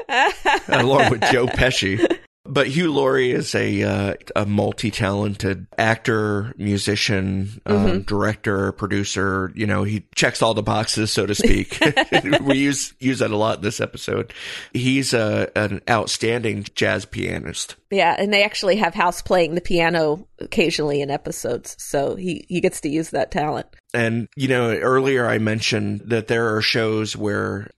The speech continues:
Speaker 2: every other thing, you know, we'll still watch it despite stuff we don't like because every other thing is so good.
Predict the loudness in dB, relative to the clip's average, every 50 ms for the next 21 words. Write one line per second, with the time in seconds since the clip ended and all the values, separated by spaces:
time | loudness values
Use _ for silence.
0 | _ _ -2 -2 0 0 2 2 2 2 0 0 -2 -4 -4 _ 0 0 0 2
1 | 0 0 -2 -2 -2 -2 -2 0 0 -2 -4 -6 -8 -8 -12 -16 -20 -20 -20 -20
2 | -20 -16 -12 -4 -2 0 0 2 0 0 0 0 0 0 0 0 2 2 2 2
3 | 2 2 2 0 0 0 -2 -6 -16 -16 -8 -4 -2 -2 -2 -2 -2 0 2 2
4 | 2 2 -2 -4 _ _ _ _ -10 -6 -2 -2 -2 0 0 -2 0 0 0 -2
5 | -2 -2 -2 -2 -2 -2 -4 -4 -4 -2 -2 -2 0 -2 -2 0 0 0 0 0
6 | -2 -2 -2 -2 -4 -4 -4 -4 -2 -2 -2 -2 0 0 0 0 0 -2 -6